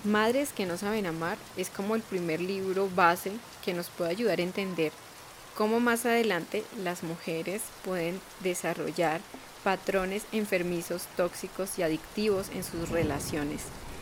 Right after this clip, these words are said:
con las otras personas, en especial las relaciones de pareja. Eh, fenómeno que se especializa en explicar y documentar, no solamente desde lo intelectual, sino desde la experiencia, Robin Norwood en Mujeres que aman demasiado.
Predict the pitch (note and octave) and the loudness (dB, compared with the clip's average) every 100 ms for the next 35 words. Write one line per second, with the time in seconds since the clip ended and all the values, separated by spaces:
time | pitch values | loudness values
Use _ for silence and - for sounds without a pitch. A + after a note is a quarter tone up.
0 | - - F3 D#3+ - - E3 E3 - F3 | -4 -2 0 -2 -2 -4 -4 -4 -6 -2
1 | G#3+ G#3+ G#3+ - G#3+ G#3+ G#3+ A3 - G3 | 0 0 -2 -2 -2 -2 -2 -4 0 0
2 | F#3 F3 D3 C#3+ - C#3+ D3+ D3+ E3+ G#3 | 0 0 0 -2 -4 -6 -4 -4 0 0
3 | F3+ F3+ - - - - - - - G#3 | 0 -4 -8 -8 -10 -12 -14 -4 4 6
4 | F#3+ F#3 - A3+ A3+ A3+ G#3 G#3+ C4+ - | 6 6 8 8 8 4 4 2 0 -4
5 | - - G#3+ F#3 - - F3+ - F3+ F3 | -14 2 6 6 4 0 -2 -2 -2 0
6 | D#3+ F3 G3 G3+ A3 - - D#3 E3+ E3+ | 0 0 0 -2 -2 -6 -10 -4 0 2
7 | G#3 G#3 - G#3+ G#3+ - F#3 F#3+ - - | 2 2 0 0 0 2 2 2 -2 -20
8 | - - - - F3+ G3+ G3 G3 G#3 G3+ | -20 -20 -12 -4 -2 2 2 4 2 0
9 | - G3+ G3+ G3 E3 E3 E3 D3+ - D#3+ | 0 2 2 0 0 -2 -2 -4 -2 -2
10 | E3 A3 G#3+ G3+ F#3 E3+ E3+ - - G#3 | -2 -2 -2 -2 -2 -2 -4 -4 -4 -4
11 | G3 F3+ G#3 F#3+ F3 E3+ G3 F3+ F3+ G3+ | -4 -4 -4 0 2 2 0 -2 -4 -8
12 | - G3 F3+ E3+ F3 D#3 D3+ - D3+ D#3 | -6 -2 -2 -2 -2 -2 -2 -4 -2 -2
13 | D#3 D3+ - G3+ - | -4 -2 4 4 4